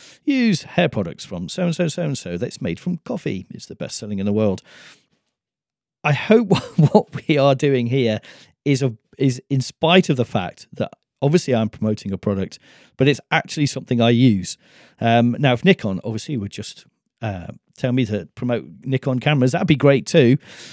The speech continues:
uh, 'cause I genuinely use them. Oh, by the way, if you do get a chance, please pick up Professional Photography Magazine and N Photo Magazine.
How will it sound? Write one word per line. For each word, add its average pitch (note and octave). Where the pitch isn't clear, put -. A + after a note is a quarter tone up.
uh, A#2+
'cause C3
I B2+
genuinely A#2+
use A#2
them. G#2
Oh, G3
by G3
the G3+
way, F3
if C3+
you D3+
do F3
get D#3+
a B2
chance, D3
please D3+
pick -
up A#2+
Professional C3+
Photography C3
Magazine A#2+
and A#2
N C3+
Photo B2
Magazine. A2+